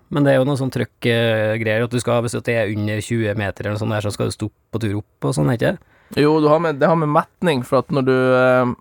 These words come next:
Speaker 2: når du puster, egentlig veldig enkelt forklart, så puster vi jo inn oksygen og karbondioksid nå også.
Speaker 1: Mm.
Speaker 2: Men nå er jo kroppen vant til at man får inn, og så kvitter man seg med det.
Speaker 1: Ja.
Speaker 2: Mens når det er på tjue meter, så puster du jo inn ikke, da fyller du lungene med tredve liter luft i stedet for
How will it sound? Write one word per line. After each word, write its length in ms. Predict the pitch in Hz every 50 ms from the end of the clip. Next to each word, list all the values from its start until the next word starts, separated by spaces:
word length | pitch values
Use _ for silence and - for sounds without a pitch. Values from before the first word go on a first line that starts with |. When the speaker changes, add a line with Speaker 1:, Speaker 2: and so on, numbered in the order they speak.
| _ _ _ _ _ -
Speaker 2:
når 80 | 135
du 80 | 143 139
puster, 380 | - - 165 - - - 123
egentlig 260 | 139 139 143 - 135 131
veldig 160 | 139 139 131
enkelt 160 | 139 139 - -
forklart, 260 | - 151 143 143 -
så 100 | - 143
puster 320 | - - 165 165 - 170 143
vi 60 | 117
jo 160 | 120 123 131 139
inn 240 | 135 120 107 - - _ _ _ _
oksygen 560 | - - - 139 131 127 139 147 139 123 117
og 160 | 98 101 117
karbondioksid 720 | - 120 117 123 127 131 135 139 - - 131 117 107 -
nå 220 | - 123 135 139 120 110
også. 300 | 139 - - - - - - _ _
Speaker 1:
Mm. 240 | 139 135 123 123 123 110 - - - _ _ _ _
Speaker 2:
Men 100 | - 143
nå 60 | 160
er 80 | 165 147
jo 40 | 139
kroppen 280 | - 143 135 127 127 127
vant 220 | 127 139 143 139 123
til 140 | - 113 110
at 80 | 127
man 380 | 123 110 104 98 104 117 127 127 - -
får 180 | - 120 113 120
inn, 140 | 127 120 107
og 40 | 104
så 120 | - - 107
kvitter 240 | - 127 131 - 147
man 120 | 135 101 107
seg 140 | - - 98
med 140 | 104 80 60
det. 80 | - - - _ _
Speaker 1:
Ja. 200 | - 123 120 117 107 - - _ _ _ _ _
Speaker 2:
Mens 120 | - - -
når 120 | 120 123
det 80 | 127 135
er 60 | - 123
på 20 |
tjue 240 | 123 - - 160 156
meter, 320 | 127 127 135 139 - 127
så 80 | 117 -
puster 360 | - - 143 139 - - 139 120
du 60 | 117 113
jo 80 | 117
inn 220 | 127 135 131 120 104
ikke, 480 | 113 - - 123 117 113 110 117 117 - _ _
da 80 | - -
fyller 280 | - 165 165 143 131
du 80 | 127 131
lungene 240 | 135 143 139 127 117
med 380 | 113 113 110 107 107 107 110 113 - _ _ _ _ _ _ _ -
tredve 320 | - 139 143 156 143 131 113
liter 220 | 113 - - 95
luft 180 | 113 120 - -
i 60 | -
stedet 300 | - - 117 110 107 123 -
for 240 | - 101 101 95